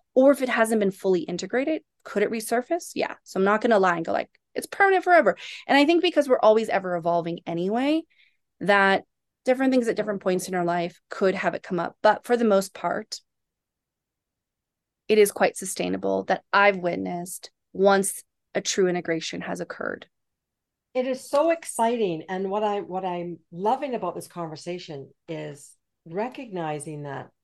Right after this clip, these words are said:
Speaker 2: as we evolve as human beings, we're getting better and better at helping ourselves.
Speaker 1: Yes.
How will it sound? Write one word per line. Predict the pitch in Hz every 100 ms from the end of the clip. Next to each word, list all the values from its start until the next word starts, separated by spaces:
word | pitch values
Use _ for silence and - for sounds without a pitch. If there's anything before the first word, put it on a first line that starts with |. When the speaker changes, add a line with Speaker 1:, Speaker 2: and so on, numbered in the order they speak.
| _ _ _ _ _ _ _ _ _ _ _ _ _ -
Speaker 2:
as | 180 196 220 196 165
we | 180 190 190
evolve | 151 160 160 151
as | 143 -
human | 147 139 131
beings, | 139 135 131 139 _ _ _ _ _ _ -
we're | 156
getting | 160 156 151
better | 151 151 147
and | 135
better | 139 139
at | 127
helping | 135 131 139
ourselves. | 117 - - _ _ _ _ _ _ -
Speaker 1:
Yes. | - - - - -